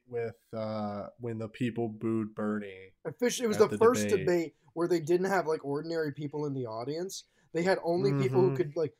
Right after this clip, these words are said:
Speaker 2: like, the s-, cheapest tickets were, like, two thousand bucks. So it gives you an idea of, like, and this was, like, the beginning of, like, the media shift where they're like, "Okay, we gotta stop pussyfooting around."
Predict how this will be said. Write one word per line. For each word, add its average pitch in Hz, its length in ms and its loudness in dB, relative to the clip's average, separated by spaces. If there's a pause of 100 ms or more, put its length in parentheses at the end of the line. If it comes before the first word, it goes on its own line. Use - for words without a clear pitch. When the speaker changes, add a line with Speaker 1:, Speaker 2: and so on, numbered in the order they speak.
(220)
Speaker 2:
like, 151 160 -2
the 151 160 -2 (300)
s-, - 280 -10
cheapest - 480 -6
tickets 190 300 -2
were, 170 60 -4
like, 156 160 -2
two 165 140 -10
thousand 139 360 -4
bucks. - 360 -14 (240)
So 180 140 0
it 165 80 0
gives 175 200 6
you 185 120 2
an 180 80 4
idea 143 600 -2 (300)
of, 156 140 -2
like, 151 220 0 (200)
and 175 120 -2
this 185 160 2
was, 226 140 -6
like, 190 160 4 (300)
the 185 80 2
beginning 170 420 2
of, 156 80 -2
like, 151 180 0
the 160 80 -2
media 147 460 -2
shift 117 460 -10
where 135 100 -6
they're 139 80 -4
like, 135 180 -4
"Okay, 147 260 -6
we 127 200 -6
gotta 139 200 -2
stop 147 340 -6 (160)
pussyfooting 156 640 -8
around." 127 520 -8